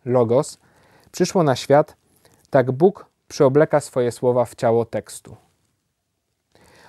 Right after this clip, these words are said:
Orygenes uważał, że jest jedno słowo Boga, które tak jak przyszło do nas we wcieleniu, tak pozostaje z nami w Piśmie Świętym i w Eucharystii. Y, także wielu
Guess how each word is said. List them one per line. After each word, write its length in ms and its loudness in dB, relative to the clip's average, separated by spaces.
Orygenes 520 2
uważał, 380 -2
że 140 -2
jest 340 -4
jedno 380 0
słowo 340 -2
Boga, 340 -6
które 260 2
tak 160 -2
jak 140 -6
przyszło 340 -4
do 100 0
nas 360 -6
we 140 2
wcieleniu, 540 0
tak 180 0
pozostaje 520 -2
z 40 -8
nami 220 -6
w 60 -20
Piśmie 340 -6
Świętym 500 -4
i 80 -4
w 60 -2
Eucharystii. 640 -2
Y, 260 -8
także 540 2
wielu 560 2